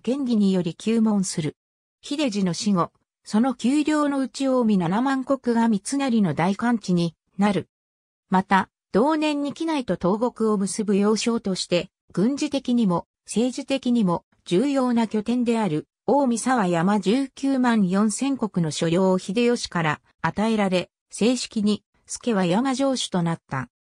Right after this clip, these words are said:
慶長元年、沢山領内に十三か条を置き手書き、九か条、置き手書を出す。明の講和施設を接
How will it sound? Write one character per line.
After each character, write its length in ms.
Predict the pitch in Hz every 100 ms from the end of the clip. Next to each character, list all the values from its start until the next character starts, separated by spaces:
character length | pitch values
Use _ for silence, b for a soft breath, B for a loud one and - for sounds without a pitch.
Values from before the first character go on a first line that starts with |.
| _ _ _ -
慶 200 | 240 311
長 320 | - 302 302
元 280 | 262 254 214
年、 280 | 175 165 - _ _
沢 320 | - 202 262
山 300 | 302 285 294
領 240 | 285 302 285
内 240 | 247 214
に 100 | 170
十 220 | 156 226
三 260 | 269 269 262
か 140 | 254
条 340 | 233 226 220 214
を 60 |
置 160 | 202 -
き 20 |
手 160 | - 185
書 120 | 180
き、 260 | - 160 - _ _
九 240 | - 240 262
か 200 | 277 254
条、 380 | 208 170 139 - _
置 180 | - 240
き 120 | -
手 100 | -
書 220 | 220 156 156
を 80 |
出 140 | 151 147
す。 260 | - 135 - _ _ _ _
明 180 | 196 311
の 160 | 311 208
講 260 | - 254
和 140 | 277 262
施 140 | -
設 280 | - 254 185
を 100 | 165
接 220 | - 190